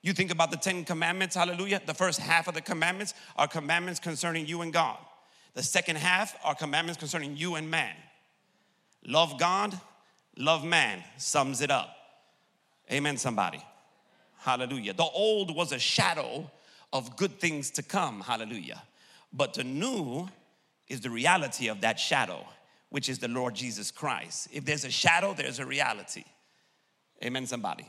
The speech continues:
And the law was a shadow upon which Jesus was the reality. In the Old Testament, you had contact to God through priest. In the New Testament, hallelujah,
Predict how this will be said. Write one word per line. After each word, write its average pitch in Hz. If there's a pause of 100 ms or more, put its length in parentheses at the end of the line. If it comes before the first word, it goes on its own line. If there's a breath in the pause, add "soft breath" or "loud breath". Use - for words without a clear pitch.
And 131
the 127
law 135
was 131
a 120
shadow 113 (280 loud breath)
upon 135
which 127
Jesus 143
was 120 (380 loud breath)
the 123 (200)
reality. 123
In 160
the 151
Old 185
Testament, 185
you 160
had 151
contact 165
to 165
God 151 (460 loud breath)
through 185
priest. - (460 soft breath)
In 151
the 147
New 160
Testament, 175
hallelujah, 175